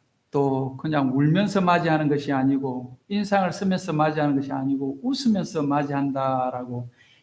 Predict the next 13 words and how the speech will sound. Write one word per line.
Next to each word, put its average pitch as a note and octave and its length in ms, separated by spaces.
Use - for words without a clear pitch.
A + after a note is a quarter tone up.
이렇게 F#3+ 800
지금 C3+ 380
여기 C3+ 220
가사에는 B2+ 600
이야기를 C3 340
하는데 B2+ 440
봄이 A3 360
오니까 G3+ 580
좋은 E3 400
사람이 A3 420
있고 D3 520
봄이 A3 260
오니까 A3+ 840